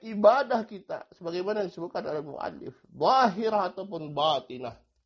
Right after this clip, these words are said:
harus apa? Harus sesuai dengan tuntunan Rasulullah sallallahu alaihi wasallam.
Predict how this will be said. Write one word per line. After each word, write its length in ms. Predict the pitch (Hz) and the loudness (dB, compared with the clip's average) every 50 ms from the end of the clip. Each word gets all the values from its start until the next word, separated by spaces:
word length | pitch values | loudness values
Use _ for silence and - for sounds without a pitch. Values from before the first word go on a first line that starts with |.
| _ _ _ _ _ _ _ _ _ _ _ _ _ _ _ _ _ _ _ _ _ _ _ _ _ _ _ _ _ _ _ _ _ _ _ _ _ _ _ _ _ _ - | _ _ _ _ _ _ _ _ _ _ _ _ _ _ _ _ _ _ _ _ _ _ _ _ _ _ _ _ _ _ _ _ _ _ _ _ _ _ _ _ _ _ -8
harus 240 | 131 135 156 196 - | -4 -4 -4 -2 0
apa? 320 | 254 226 208 175 175 - - _ _ _ _ _ _ _ _ _ _ _ _ _ - | 2 0 2 2 0 -4 -6 _ _ _ _ _ _ _ _ _ _ _ _ _ -10
Harus 320 | 247 277 339 339 311 - | -4 -2 -2 -2 -2 -4
sesuai 480 | - 277 - - - 349 359 349 339 294 | -6 -10 -10 -6 -2 -2 0 0 0 -2
dengan 240 | 233 277 226 226 247 | -2 -2 -2 -4 -4
tuntunan 560 | 240 - 220 220 214 - 302 294 277 247 233 | -4 -6 -6 -6 -6 -4 -4 -4 -4 -4 -4
Rasulullah 720 | 214 208 208 202 - 277 254 226 220 226 247 254 240 185 | -2 -4 -4 -4 -6 -8 -8 -6 -6 -6 -4 -2 -4 -4
sallallahu 460 | - - 190 170 190 190 - - - - | -4 -6 -8 -8 -6 -6 -4 -6 -6 -6
alaihi 240 | - - 160 165 156 | -6 -6 -8 -6 -6
wasallam. 480 | 139 143 143 - - - - - - | -8 -8 -8 -10 -14 -16 -16 -18 -20